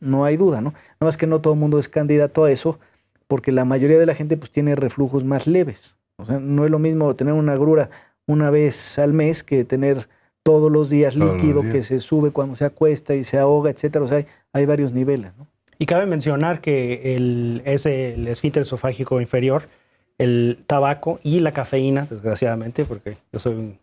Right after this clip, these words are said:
Speaker 3: muy a-, a-, afecto, eh,
Speaker 2: Al café.
Speaker 3: al café,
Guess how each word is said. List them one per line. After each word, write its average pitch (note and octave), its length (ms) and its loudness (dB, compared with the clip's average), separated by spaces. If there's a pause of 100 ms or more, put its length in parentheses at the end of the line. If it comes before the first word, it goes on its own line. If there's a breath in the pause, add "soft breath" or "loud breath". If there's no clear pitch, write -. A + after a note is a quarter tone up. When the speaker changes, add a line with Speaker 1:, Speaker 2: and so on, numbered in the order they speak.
Speaker 3:
muy A#2+ 280 -4
a-, G#2+ 140 -6
a-, G#2+ 480 -8
afecto, A2 640 -8 (160)
eh, A2 160 -14
Speaker 2:
Al G#2 160 -6
café. G2+ 340 -4 (160)
Speaker 3:
al A2 140 -6
café, C3 400 -2